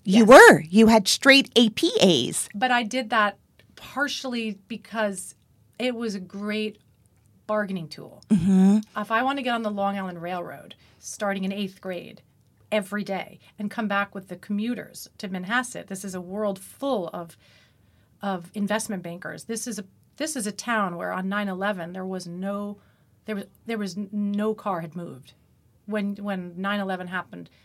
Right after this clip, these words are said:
Speaker 2: my mother said, "You learned about Manhasset."
Speaker 1: Mm-hmm.
Speaker 2: Manhasset was the World Trade Center
Speaker 1: Mm-hmm.
Speaker 2: group. It was a commuter town. So I used to go,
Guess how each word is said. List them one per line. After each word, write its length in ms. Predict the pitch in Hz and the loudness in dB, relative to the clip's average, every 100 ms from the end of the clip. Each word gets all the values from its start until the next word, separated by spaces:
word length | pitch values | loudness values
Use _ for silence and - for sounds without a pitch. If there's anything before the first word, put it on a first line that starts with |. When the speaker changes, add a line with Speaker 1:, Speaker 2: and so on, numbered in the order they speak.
| _ _ | _ _
Speaker 2:
my 200 | 196 196 | -12 -8
mother 240 | 190 180 175 | -6 -6 -10
said, 280 | - 180 | -10 -12
"You 100 | 170 | -12
learned 320 | 175 175 170 165 | -14 -12 -12 -14
about 260 | 165 - | -14 -14
Manhasset." 580 | 151 143 165 147 - - _ | -14 -14 -14 -16 -18 -20 _
Speaker 1:
Mm-hmm. 220 | 196 156 | 0 2
Speaker 2:
Manhasset 420 | 180 185 190 190 208 | 2 4 4 4 -2
was 200 | 190 - | -14 -16
the 100 | 180 | -16
World 220 | 185 170 | -16 -16
Trade 240 | - - | -18 -20
Center 280 | - 160 160 - | -18 -18 -8 0
Speaker 1:
Mm-hmm. 400 | 202 160 196 196 | 2 4 4 6
Speaker 2:
group. 220 | 202 - _ - - _ _ _ | 4 0 _ -20 -20 _ _ _
It 100 | 240 240 | -6 -6
was 120 | 190 | -6
a 20 | |
commuter 400 | 190 202 214 208 | -10 -8 -6 -6
town. 400 | 190 175 170 156 | -10 -12 -12 -14
So 160 | - 202 | -14 -8
I 200 | 226 277 | -4 -4
used 220 | 294 - | -6 -10
to 60 | 214 | -10
go, 480 | 190 202 196 202 | -6 -4 -2 -6